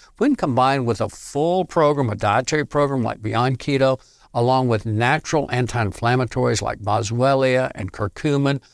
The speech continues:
along with natural nutrients for, that help support joints like our collagen,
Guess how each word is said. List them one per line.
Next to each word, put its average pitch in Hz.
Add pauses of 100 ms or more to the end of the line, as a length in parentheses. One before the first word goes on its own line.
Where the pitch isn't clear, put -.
(140)
along 120
with 107
natural 131
nutrients 120
for, 117
that 113
help 139
support -
joints 113 (260)
like 117
our 101
collagen, 143